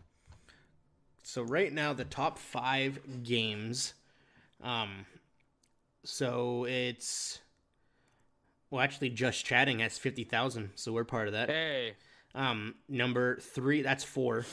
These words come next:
Speaker 1: Number three is League of Legends, which League of Legends is, will always
Speaker 2: League of
Speaker 1: be
Speaker 2: Legends
Speaker 1: huge.
Speaker 2: is fucking gigantic.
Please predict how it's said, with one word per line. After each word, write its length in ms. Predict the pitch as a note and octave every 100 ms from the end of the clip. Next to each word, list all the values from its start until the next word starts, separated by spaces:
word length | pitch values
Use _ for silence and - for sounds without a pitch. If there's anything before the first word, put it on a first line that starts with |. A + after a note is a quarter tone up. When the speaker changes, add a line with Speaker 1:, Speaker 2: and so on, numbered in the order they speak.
| - - - -
Speaker 1:
Number 280 | B2+ B2+ A#2+
three 460 | - B2+ C#3+ E3+
is 520 | F3 C#3 B2+ A#2+ G#2+ A#2
League 180 | C3
of 60 | C#3+
Legends, 420 | B2 A2 B2 C3+
which 140 | A2 A#2+
League 220 | C3 B2
of 60 |
Legends 360 | A2+ A2+ G#2+ G#2
is, 140 | F#2+ -
will 200 | A2+ A2 -
always 220 | G2 G2+
Speaker 2:
League 180 | A#3 F3
of 60 |
Speaker 1:
be 40 | D#3+
Speaker 2:
Legends 120 | D3 A2+ G2
Speaker 1:
huge. 120 | F#2
Speaker 2:
is 160 | - - - - _ _
fucking 240 | C#3+ - A#2
gigantic. 640 | G#2+ G#2 G2 G2 F#2 -